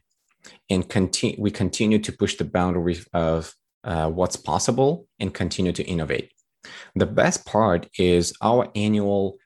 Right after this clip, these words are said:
growth mindset exercise. I'm sure you've heard this many times from ServiceNow, uh, folks as well. And where we get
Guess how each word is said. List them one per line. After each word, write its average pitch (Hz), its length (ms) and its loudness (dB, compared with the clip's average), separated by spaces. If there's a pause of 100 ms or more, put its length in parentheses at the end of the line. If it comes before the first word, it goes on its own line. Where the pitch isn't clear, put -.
(140)
growth 101 320 0
mindset 90 520 -4
exercise. - 640 -6 (300)
I'm - 80 -4
sure - 180 4
you've 95 360 4 (120)
heard 101 180 4
this 95 160 -2
many 98 200 4
times 95 300 0
from 92 120 -6
ServiceNow, 92 640 -2 (260)
uh, 87 120 2
folks 92 340 2
as 90 140 -2
well. - 340 -2 (520)
And 98 300 2 (120)
where 123 320 2
we 117 180 0
get 131 340 -4